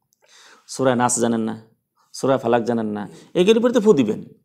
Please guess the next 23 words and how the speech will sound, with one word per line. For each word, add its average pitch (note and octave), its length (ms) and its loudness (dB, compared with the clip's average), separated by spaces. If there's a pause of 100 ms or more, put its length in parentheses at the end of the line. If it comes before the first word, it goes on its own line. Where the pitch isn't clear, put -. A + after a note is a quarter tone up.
(1300)
বলছে, A#3 240 4
"আমাদের D#3 380 2
দোয়া C#3+ 180 4
কি A#2+ 400 -4
এরকম A#2 480 0
লাগবে?" A#2+ 720 -2 (380)
আমি C#3+ 200 -4
বলছি, C3 200 -8
"শুনেন, A2+ 340 -6 (1120)
আমি G#3 760 2
আপনার F#3+ 600 0
সন্তানের F3 580 0
জন্য C3+ 220 2
আমার D#3+ 340 2
অনেক, G#3+ 800 6
অনেক A#2+ 340 2
দরদ, G2+ 240 -2 (1400)
আপনার G#3 360 4
জন্য F#3 220 2
আমার F3+ 340 4
অনেক, F3 380 2
অনেক B2+ 260 0
দরদ। G#2+ 240 -2